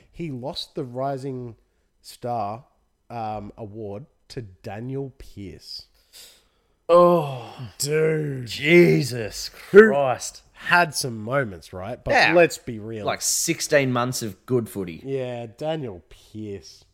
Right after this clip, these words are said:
Speaker 2: Yeah.
Speaker 1: Um, yeah, he's just been a champion all the way through, Mark Murphy. He won the, um,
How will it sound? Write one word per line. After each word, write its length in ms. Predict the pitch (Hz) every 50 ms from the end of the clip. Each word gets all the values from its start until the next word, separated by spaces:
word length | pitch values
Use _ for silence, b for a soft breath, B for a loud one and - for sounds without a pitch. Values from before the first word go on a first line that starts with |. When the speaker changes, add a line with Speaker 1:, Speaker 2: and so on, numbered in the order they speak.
| _
Speaker 2:
Yeah. 500 | 98 101 98 95 95 95 95 95 95 - - - -
Speaker 1:
Um, 340 | 127 131 131 131 127 123 110 _ _ -
yeah, 160 | 156 139 135
he's 140 | 143 135 151
just 120 | 190 -
been 140 | - 196 185
a 40 | 175
champion 420 | - - 135 127 127 120 135 127
all 100 | 120 117
the 60 | 113 113
way 180 | 110 107 104
through, 340 | - - - 107 104 104 101
Mark 320 | 104 104 98 98 101 _
Murphy. 340 | - 101 104 98 - 120 120
He 100 | 123 123
won 200 | 113 120 123 123
the, 220 | 120 117 117 113 110
um, 380 | 107 104 98 92 95 95 90